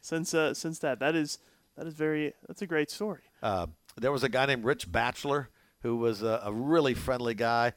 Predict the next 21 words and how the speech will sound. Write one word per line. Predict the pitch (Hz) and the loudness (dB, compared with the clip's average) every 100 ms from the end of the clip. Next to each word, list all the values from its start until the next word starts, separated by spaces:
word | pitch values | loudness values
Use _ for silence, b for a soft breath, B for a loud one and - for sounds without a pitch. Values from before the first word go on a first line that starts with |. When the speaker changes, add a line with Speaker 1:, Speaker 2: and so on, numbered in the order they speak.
| b | b
Speaker 2:
Howard | - 147 147 127 | 2 4 4 0
Prager | - 147 143 143 135 | 0 2 4 2 0
was | 123 | 0
on | 123 123 | -2 0
that | 123 | -2
ninety-five | 120 123 120 127 123 | -2 -2 -2 0 0
championship | - 120 123 120 - 107 | 0 -2 -2 -4 -6 -6
team | 127 123 120 b b b _ | -4 -4 -6 b b b _
who, | 104 101 | -4 -2
uh, | 98 95 98 90 90 _ - | -2 -4 -6 -10 -14 _ -14
treated | - 139 123 | -6 -2 0
us | 117 107 | 0 0
so, | - - - 147 117 101 | -2 -2 0 2 2 -2
so | - 127 | -2 -2
well. | 110 107 98 | 0 0 0
He | 101 | -2
was | 110 | -6
such | - 127 104 | -6 -6 -6
a | |
great | 95 107 95 | -4 -4 -4
guy. | 104 104 101 | -2 0 -2